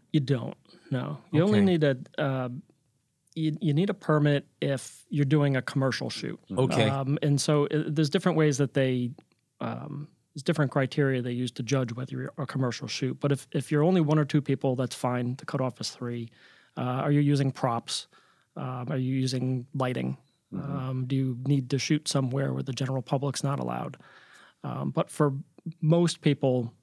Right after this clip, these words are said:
Speaker 1: just going into the park with a tripod or two tripods, I mean, if you're just,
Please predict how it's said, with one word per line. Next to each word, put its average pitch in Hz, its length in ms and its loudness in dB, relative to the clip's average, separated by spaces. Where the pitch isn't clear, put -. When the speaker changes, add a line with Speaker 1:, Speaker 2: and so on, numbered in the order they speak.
Speaker 1:
just - 280 0
going 135 240 0
into 131 120 0
the 123 80 -2
park 127 320 -2
with 135 140 -12
a - 20 -12
tripod 170 500 -2
or 180 80 -8
two - 180 -2
tripods, 156 720 -4
I - 100 -2
mean, 220 160 -4
if - 180 -8
you're 151 80 2
just, - 320 -2